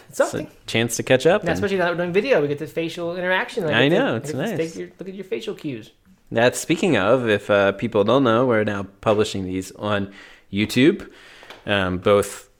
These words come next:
Speaker 1: uh, the full episode and then sometimes doing some highlights, like some little
Speaker 2: Mm-hmm.
Speaker 1: clips. So check it out. No Meat Ath-, if you just Google or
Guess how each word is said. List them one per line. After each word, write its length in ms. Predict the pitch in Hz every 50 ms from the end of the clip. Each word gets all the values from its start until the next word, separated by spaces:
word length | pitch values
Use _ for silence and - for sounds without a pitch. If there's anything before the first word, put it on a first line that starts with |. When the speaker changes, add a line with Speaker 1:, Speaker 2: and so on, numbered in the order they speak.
| _ -
Speaker 1:
uh, 380 | 104 98 90 90 92 90 87 90
the 180 | 95 98 98 95
full 320 | - - 127 120 117 85
episode 440 | 90 101 - - - 117 110 110 104
and 100 | 104 104
then 340 | 101 101 98 98 92 - -
sometimes 640 | - - - 95 92 - 104 95 92 95 92 - -
doing 220 | - 95 95 95
some 160 | - - 92
highlights, 600 | 90 95 90 98 135 185 208 202 - - - - - _ _
like 260 | - - 101 - -
some 180 | - - 90 87
little 340 | 92 95 92 90 92 98 - _ _ _ _ _ _ _
Speaker 2:
Mm-hmm. 200 | 143 131 - 196 220
Speaker 1:
clips. 420 | 202 - 139 - - - - - - _ _ _ _ _ _ - - _
So 260 | - - 87 80 78 - _ _
check 160 | - - 98
it 60 | 101 147
out. 420 | 202 214 - - - _ _ _
No 160 | - 110 107
Meat 140 | 104 104 104
Ath-, 280 | 104 104 107 107 - - -
if 160 | 101 98 -
you 60 | 104 95
just 280 | 104 98 - - -
Google 460 | - 113 107 113 110 110 107 104 101 - - _
or 260 | - 98 90 85 85